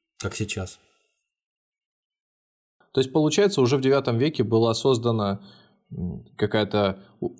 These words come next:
Speaker 1: Институциализированная система знаний каких-то, да.
Speaker 2: Да, то есть, то есть уж-, у-, уже была бы большая библиотека, объединяющая знания не только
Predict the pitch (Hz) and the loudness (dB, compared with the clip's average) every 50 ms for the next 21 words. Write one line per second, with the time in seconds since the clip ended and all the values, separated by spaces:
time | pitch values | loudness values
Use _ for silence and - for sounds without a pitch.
0 | - - 131 131 135 165 135 - 139 147 165 147 147 135 - 180 175 165 147 139 | -8 -2 -2 0 0 0 -2 -2 0 0 2 2 2 2 4 4 4 4 4 4
1 | 123 110 - 120 - - 156 151 143 127 113 101 107 117 127 131 127 113 107 98 | 2 2 0 -2 0 0 0 0 2 2 0 0 0 2 2 2 2 2 0 -2
2 | - 110 101 - 101 98 - - 98 95 104 101 95 113 120 135 135 131 120 104 | -2 -6 -6 -6 -8 -10 -8 -8 -6 -4 -2 -2 0 0 2 2 4 2 2 0
3 | 98 101 110 - 117 143 151 156 139 - - 165 160 156 - - 151 151 139 135 | -2 -4 -8 -6 0 2 2 2 2 0 0 2 2 2 2 2 2 2 2 2
4 | 135 135 135 - - 135 135 175 190 156 139 135 135 143 139 120 117 113 110 123 | 2 0 0 2 2 2 2 2 2 2 4 4 4 2 2 0 -2 0 2 0
5 | 123 127 - 165 147 123 113 120 110 113 117 113 117 - 190 202 196 151 113 113 | 0 2 2 0 0 2 0 0 2 2 2 2 2 2 0 0 0 0 0 0
6 | 104 117 123 135 139 139 131 135 - 127 120 113 127 135 131 127 127 123 120 120 | 0 2 2 2 4 2 2 0 2 0 0 2 2 0 0 2 2 0 0 0
7 | 123 123 - 214 247 - - 233 220 220 214 202 202 | 0 2 2 0 0 0 0 2 2 2 2 0 -2